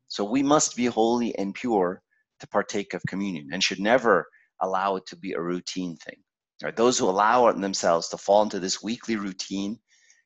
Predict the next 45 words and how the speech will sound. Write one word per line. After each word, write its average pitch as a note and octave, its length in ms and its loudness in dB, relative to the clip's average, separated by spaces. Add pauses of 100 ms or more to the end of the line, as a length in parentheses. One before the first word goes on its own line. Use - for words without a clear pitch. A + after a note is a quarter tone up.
(120)
take C3 160 -2
a A#2+ 60 -2
dangerous A#2 400 0
path, D#2 380 -10
and F2+ 120 -14
they G2+ 60 -6
have A#2+ 100 -6
to A#2+ 100 -4
talk G#2 280 2
to F#2 80 -8
their F2 100 0
father, F2+ 420 0 (440)
uh, D#2 200 -4
in G2+ 160 -8
confession - 560 -10
about - 300 -18
this, - 340 -20
right? - 120 -14
Where F2 420 -4
he's F2+ 120 -20
like, F2 140 -10
"I F#2+ 80 -4
just G#2 180 -12
kinda G2+ 160 -4
show G2 260 2
up F2+ 280 4
and E2 100 -6
I E2+ 60 -6
just E2+ 200 -10
stand E2+ 240 -4
there E2 80 -4
for - 120 -6
a D#2+ 40 -8
while, D#2+ 300 -2
then D#2+ 100 -12
I D2+ 60 -16
take E2 200 -20
communion, D#2 300 -14
I D2+ 120 -10
leave, D#2 340 -18
and D2 100 -20 (380)
nothing G#2 260 -6
changes," E2+ 720 -8 (600)
right? F2+ 280 -8
And, F#2+ 220 -6